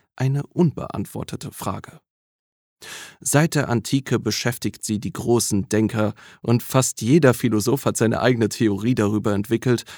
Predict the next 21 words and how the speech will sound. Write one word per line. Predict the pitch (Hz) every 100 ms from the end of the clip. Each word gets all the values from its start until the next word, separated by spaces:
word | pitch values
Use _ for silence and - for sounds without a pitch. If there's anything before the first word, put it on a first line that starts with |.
| -
was | 127 -
Menschen | 117 156 - 160 120
wirklich | 117 135 156 151
glücklich | - 196 - - -
macht. | - - - _ _ _ _ _ _ _ _ _ - - -
Noch | 123 113
heute | 139 151 117
machen | 104 95 110
sich | 107 107
Biologen, | 110 107 104 131 127 - 131 _ _ _
Psychologen | - - 135 - - - - - - _
und | 170 -
Genetiker, | 101 104 123 104 120 107 - - -
Sozialforscher | - 120 - 139 160 - 120 120 120
und | - 101
Ökonomen | 110 110 107 127 131
darüber | 107 110 104
Gedanken, | 101 101 104 127 107 110 - - -
warum | 117 117 175 131
manche | 127 185 - 135
Menschen, | 107 123 175 - 147